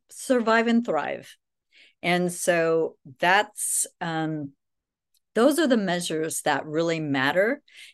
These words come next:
Yes, you, you found, foundationally, financially have to survive, be viable. Um, and you want, you know,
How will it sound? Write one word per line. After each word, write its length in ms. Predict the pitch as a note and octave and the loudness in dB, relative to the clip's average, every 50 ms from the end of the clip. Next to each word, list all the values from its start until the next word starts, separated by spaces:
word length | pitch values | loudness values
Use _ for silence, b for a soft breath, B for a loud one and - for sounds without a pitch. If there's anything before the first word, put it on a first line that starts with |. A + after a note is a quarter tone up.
| _ - | _ 0
Yes, 520 | F3 F#3 G3 G#3+ C4 C4+ - - - - - _ | 4 6 6 6 4 2 0 -2 -2 -4 -6 _
you, 400 | - F3 G3 G3+ F3+ F3+ C#3 - - _ - | -8 -6 -4 -4 -4 -4 -6 -10 -14 _ -10
you 280 | G#3+ F3 F3+ E3+ D#3 D#3+ - _ - | -6 -4 -4 -4 -4 -6 -12 _ -4
found, 300 | - E3+ E3 E3+ E3 - _ _ _ _ - - | -2 -2 -2 -2 -6 -8 _ _ _ _ -14 -8
foundationally, 920 | - F3 E3+ F3 F3 F3+ G3 D4+ D4 - - - C#4+ C4+ B3+ A#3+ A#3+ B3 A#3 | -6 -4 -2 -2 0 2 2 2 2 0 0 2 2 4 4 4 2 0 -2
financially 1080 | A#3 - F3 E3+ F3 F3 F3+ F#3+ A3+ C4 C4+ - - B3+ A#3+ A#3+ A#3 A#3 A#3 A#3+ B B B B B B B | -4 -6 -6 -4 -4 -2 0 2 2 2 2 0 -2 -2 0 2 2 2 0 0 B B B B B B B
have 280 | B - F#3 F#3+ F#3 - _ - | B -2 -2 -2 -2 -6 _ -12
to 580 | - - G#3 F#3 E3 E3 D#3+ D#3+ E3 - - _ - | -6 -4 -2 -2 0 0 -2 -4 -6 -8 -10 _ -12
survive, 960 | - - - - F#3 F3 D#3+ D#3+ F3 F3 F3+ F3 F3 F3 F3 F3 E3+ E3 E3+ F3 | -8 -6 0 2 2 2 2 2 2 4 4 4 4 4 4 2 0 -2 -6 -8
be 140 | E3 D3+ D3 | -6 -6 -4
viable. 920 | C3+ D3+ D#3+ E3+ E3+ E3+ E3+ D#3+ D#3 D#3+ D#3+ D#3+ D#3 D3+ D3+ D#3 D#3 - b b b b b b _ - | -2 0 2 4 4 4 2 2 0 0 0 2 2 2 0 -2 -4 -8 b b b b b b _ -4
Um, 680 | E3 D#3 D#3 D3+ D3 D3 D3 D3+ D3 D3 C#3+ C#3 - _ _ - | -2 0 0 0 0 0 -2 -4 -4 -6 -6 -8 -10 _ _ -8
and 100 | F3 F#3+ | -6 -4
you 100 | F3 D#3+ | -4 -2
want, 280 | D#3 E3 D#3+ D#3 C#3+ - _ _ _ _ _ | 0 0 -2 -2 -4 -10 _ _ _ _ _
you 120 | - F3 D#3 | -10 -8 -8
know, 240 | D3+ D3+ D#3 D3+ | -6 -8 -10 -12